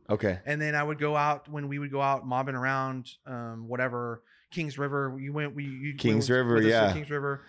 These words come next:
Speaker 1: Dude,
Speaker 2: And I'd
Speaker 1: which
Speaker 2: go and
Speaker 1: is,
Speaker 2: I'd
Speaker 1: there's, like, this insane levee. It's like a
Speaker 2: Yeah, like
Speaker 1: levee
Speaker 2: a
Speaker 1: jump.
Speaker 2: levee jump, yeah.
Speaker 1: And the guy, the guys are, like, hitting it.
Speaker 2: <laughs> Yeah,
Speaker 1: I
Speaker 2: to
Speaker 1: mean, how,
Speaker 2: flat.
Speaker 1: how fast are they hitting? Like, fifty-five, sixty?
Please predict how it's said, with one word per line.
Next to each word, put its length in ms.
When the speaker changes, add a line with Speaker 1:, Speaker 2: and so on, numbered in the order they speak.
Speaker 1:
Dude, 120
Speaker 2:
And 80
I'd 100
Speaker 1:
which 120
Speaker 2:
go 100
and 80
Speaker 1:
is, 60
Speaker 2:
I'd 40
Speaker 1:
there's, 260
like, 180
this 180
insane 1000
levee. 800
It's 120
like 100
a 40
Speaker 2:
Yeah, 40
like 80
Speaker 1:
levee 220
Speaker 2:
a 60
Speaker 1:
jump. 220
Speaker 2:
levee 120
jump, 340
yeah. 180
Speaker 1:
And 520
the 240
guy, 340
the 160
guys 360
are, 100
like, 300
hitting 500
it. 280
Speaker 2:
<laughs> 200
Yeah, 80
Speaker 1:
I 100
Speaker 2:
to 40
Speaker 1:
mean, 120
how, 100
Speaker 2:
flat. 140
Speaker 1:
how 80
fast 300
are 40
they 60
hitting? 180
Like, 140
fifty-five, 500
sixty? 380